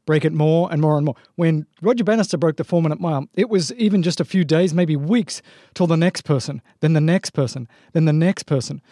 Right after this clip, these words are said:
So this is kind of a big deal. I actually met Eliud Kipchoge this summer because, um, our friends live in Kenya and, uh, we've got, basically they're our family and we work in a palliative care hospital and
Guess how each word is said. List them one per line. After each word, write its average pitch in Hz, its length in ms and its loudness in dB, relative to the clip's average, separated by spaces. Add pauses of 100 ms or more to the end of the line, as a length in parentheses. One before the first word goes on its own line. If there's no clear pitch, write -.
(280)
So 165 160 -2
this 247 220 0
is 254 80 -6
kind 208 300 0
of 175 140 -4 (360)
a 160 100 0
big 143 240 -2
deal. 143 320 0 (640)
I 220 100 2
actually 247 260 0
met 180 360 0 (200)
Eliud 151 220 2
Kipchoge 151 500 0
this 143 160 -2
summer 165 320 0
because, 135 420 -4
um, 131 580 -4
our 151 200 -4
friends 151 440 0
live 147 140 0
in 143 180 -2 (220)
Kenya 143 380 -2
and, 127 260 -4
uh, 123 100 -4
we've 127 140 -4
got, 151 140 2 (100)
basically 156 320 0
they're 139 260 0
our 127 120 -2
family 123 320 -6
and 123 180 -8
we 147 140 -2
work 139 240 0
in 139 40 -2
a 127 40 -4
palliative 131 340 -2
care 131 200 -4
hospital 127 420 -8
and 117 120 -6